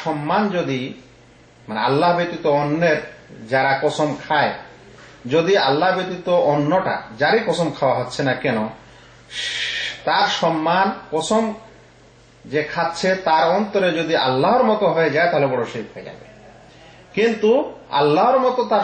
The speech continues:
সম্মান নেই, কিন্তু সে, শুধু সে অংশী করে দিয়েছে কসমের শব্দটায়, তাহলে তখন সেটা ছোট শিরক হবে। মানে বলেছে আমি আল্লাহ ছাড়া,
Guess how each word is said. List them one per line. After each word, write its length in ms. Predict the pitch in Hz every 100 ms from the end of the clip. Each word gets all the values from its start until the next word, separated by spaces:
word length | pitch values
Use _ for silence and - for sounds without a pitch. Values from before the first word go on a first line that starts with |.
| -
সম্মান 400 | 185 165 156 139
নেই, 300 | 127 123 - - - - - - -
কিন্তু 300 | 240 214 220
সে, 360 | 214 226 254 220
শুধু 400 | - 226 214 247
সে 340 | 208 185 214 - - - - - - - - - - - -
অংশী 360 | 185 254 269 214
করে 220 | 208 190
দিয়েছে 400 | 175 156 185 226 -
কসমের 360 | 180 185 170
শব্দটায়, 600 | - - - 139 131 113 - - -
তাহলে 220 | 156 175 170
তখন 380 | 151 175 247 - - - - - - - - -
সেটা 200 | - 147 139
ছোট 200 | - 147
শিরক 360 | 135 139 117 120
হবে। 120 | 127
মানে 220 | 165 196
বলেছে 300 | 185 180 170
আমি 180 | 160 160
আল্লাহ 240 | 147 147
ছাড়া, 260 | 139 139 139